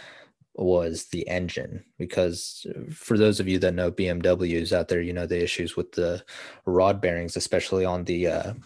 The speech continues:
on the M plant cars. Um, for those of you who don't know, the rod bearings on those motors had such a tight tolerance from the factory that the crankshaft would essentially, uh, scorch or rub against those bearings,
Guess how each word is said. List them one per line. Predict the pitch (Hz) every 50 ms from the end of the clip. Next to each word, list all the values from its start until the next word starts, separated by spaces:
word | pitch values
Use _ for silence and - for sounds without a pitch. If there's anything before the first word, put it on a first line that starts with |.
| - - -
on | 104 95 90
the | 92 - -
M | 110 107 110
plant | - - - 104 92 87 82 - -
cars. | - - 101 98 90 82 80 78 - - - - - - - - - - _ -
Um, | 92 82 - - 90 98 117
for | - - - 104
those | 101 98 87
of | 90 87
you | 87 87
who | 87 90
don't | 90 92 90 92 87
know, | 90 87
the | 85 92 90 87 87
rod | 73 92 92 95 98 107 117 117 110
bearings | 107 98 95 90 87 87 87 85 - - - _ _ _ -
on | 117 101 92
those | 90 90 87 82 85
motors | 95 95 101 98 92 87 82 - - - _ _ _ _ _ _ _ _ _ _ _ -
had | - - 127 107 -
such | - 135 123 - 131
a |
tight | - - - - - 110 107 101 - -
tolerance | - - - 101 104 117 113 87 87 85 82 80 - -
from | - - - 110 101 98
the | 90 -
factory | - - 98 90 95 95 - - - 87 85 82 82
that | 85 90 87 87 - - - - - - - - - _
the | - 92
crankshaft | - - 104 101 107 - - 101 87 85 - - -
would | 90 87
essentially, | 80 - - 101 98 85 - - 98 92 87 82 82 80 - _ - - - _ _ -
uh, | - - - - - - _ _ _ _ _ _ _
scorch | - - - - - - - - 120 117 107 95 90 - -
or | 104 95
rub | 90 90 95 107 117 120 117 107
against | 110 104 - 113 104 104 95 -
those | - 98 90 85 -
bearings, | - _ - 95 92 95 92 87 85 82 82 80 - -